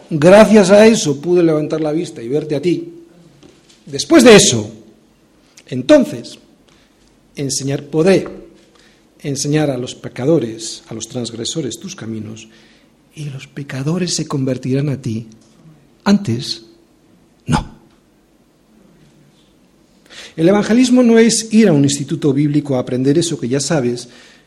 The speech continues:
pero que no conoces porque no has obedecido. Aprender teoría y llegar a un púlpito para hablar de lo que sabes, pero que no conoces eso, eso no es evangelismo.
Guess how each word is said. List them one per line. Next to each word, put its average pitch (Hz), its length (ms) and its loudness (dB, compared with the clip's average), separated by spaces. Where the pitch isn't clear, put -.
pero 165 280 0
que 180 120 2
no 214 140 4
conoces 233 380 2
porque 139 280 -8
no 123 100 -4
has 120 160 -4
obedecido. 113 540 -10
Aprender 139 480 0
teoría 170 320 6
y 156 40 4
llegar 143 220 4
a 160 60 2
un 147 80 0
púlpito 165 540 -4
para 127 300 2
hablar 170 680 4
de 147 100 0
lo 143 100 2
que 143 100 -2
sabes, 190 340 4
pero 139 240 0
que 151 100 -6
no 180 140 -2
conoces 180 420 -4
eso, 135 380 -8
eso 165 260 -10
no 139 220 -4
es 107 200 -10
evangelismo. 110 580 -16